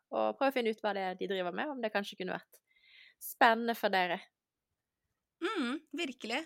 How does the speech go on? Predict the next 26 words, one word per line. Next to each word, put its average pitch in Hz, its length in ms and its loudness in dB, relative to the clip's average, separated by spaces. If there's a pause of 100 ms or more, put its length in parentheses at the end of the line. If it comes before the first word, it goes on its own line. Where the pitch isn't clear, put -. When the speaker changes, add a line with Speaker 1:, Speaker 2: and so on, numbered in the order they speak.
Speaker 2:
Og 269 400 4
send 277 260 0
oss 240 240 -2
også 240 320 0
bare 240 260 -2
alt 202 320 0
av 247 80 2
meldinger 196 460 -4
og 196 60 -2
spørsmål 175 480 -8
dere 180 240 -6 (880)
lurer 190 240 0
på, 190 160 2 (140)
så 240 260 -2 (800)
tar 196 200 -6
vi 185 80 -6
det 196 100 -6
privat 190 400 -6
eller 202 300 -4
i 220 60 -6
podden 196 400 -6
eller, 202 340 -2
eh, 208 440 -4 (400)
alt, - 360 -2
eh, 220 460 0
mulig. 240 400 2